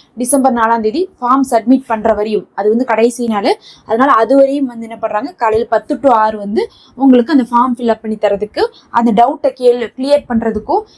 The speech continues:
இன்னும் வந்து பாத்தீங்கன்னா, அது சம்பந்தமா நீங்க வந்து என்ன சந்தேகம் இருந்தாலும், "எனக்கு இன்னும் ஃபார்ம் வரல, நான் என்ன பண்றது,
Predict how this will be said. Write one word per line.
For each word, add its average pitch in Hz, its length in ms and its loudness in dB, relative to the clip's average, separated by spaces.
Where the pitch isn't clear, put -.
இன்னும் 294 220 2
வந்து 254 240 4
பாத்தீங்கன்னா, 247 500 -2
அது 269 180 -2
சம்பந்தமா 254 480 0
நீங்க 240 220 -2
வந்து 247 340 2
என்ன 269 420 4
சந்தேகம் 247 480 -2
இருந்தாலும், 214 380 0
"எனக்கு 214 280 -6
இன்னும் 233 240 2
ஃபார்ம் 220 260 2
வரல, 196 340 2
நான் 226 120 0
என்ன 233 280 4
பண்றது, 214 440 0